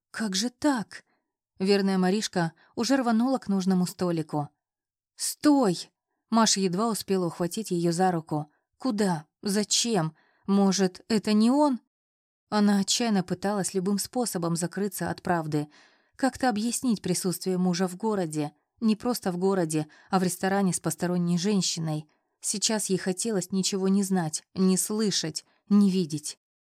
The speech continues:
И уж тем более не участвовать в скандальных разборках,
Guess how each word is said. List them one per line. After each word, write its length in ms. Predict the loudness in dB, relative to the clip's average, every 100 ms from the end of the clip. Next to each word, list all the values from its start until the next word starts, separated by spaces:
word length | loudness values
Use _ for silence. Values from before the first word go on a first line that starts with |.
| _ _ 0
И 120 | 4
уж 160 | 4 2
тем 220 | 2 2
более 300 | 2 2 4
не 120 | 4
участвовать 560 | 2 0 0 0 -4 -2
в 40 |
скандальных 520 | 0 2 2 0 0
разборках, 640 | -2 -2 -2 -4 -4 -6